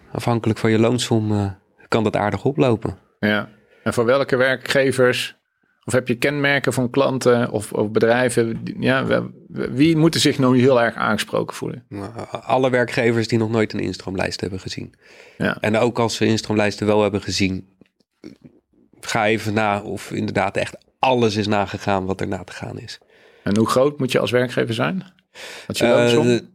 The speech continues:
Speaker 1: nee, je bent een middelgrote werkgever vanaf, eh, een loonsom van ongeveer drieënhalf ton.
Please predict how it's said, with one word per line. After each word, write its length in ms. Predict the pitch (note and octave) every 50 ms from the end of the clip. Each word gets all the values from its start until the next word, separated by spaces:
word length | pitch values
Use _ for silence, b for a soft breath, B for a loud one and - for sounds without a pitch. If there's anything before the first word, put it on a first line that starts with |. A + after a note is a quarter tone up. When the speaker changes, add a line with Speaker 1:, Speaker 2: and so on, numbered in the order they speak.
| _ _ _ _ _ _ _ _
Speaker 1:
nee, 540 | - A#2 A#2 B2+ B2 B2 A#2+ A#2 A#2 - B2
je 60 | C3
bent 160 | C3 C#3 C#3
een 80 | C3+ C3+
middelgrote 540 | C#3 D3 D3 C#3+ - - C#3+ C#3 C3+ - C3+
werkgever 640 | C3 C#3 C#3 C3+ - - C#3+ B2+ C3 C3 - C3 B2
vanaf, 440 | - - C3 B2+ B2 A#2+ - - -
eh, 360 | B2 B2 A#2+ A#2 A#2 A#2 A2+ A2
een 200 | A2 B2 - A#2+
loonsom 420 | A#2+ A#2+ A#2+ B2 A#2+ - B2 A#2+
van 380 | A2+ - A#2+ A2+ A2+ A2+ A2+ G#2+
ongeveer 300 | A#2 A#2 A2+ - - A#2+
drieënhalf 480 | A2+ A#2 B2 A#2 A#2 A#2+ A#2 A2+ G#2+ -
ton. 320 | - - C#3+ D#3+ F3+ G3+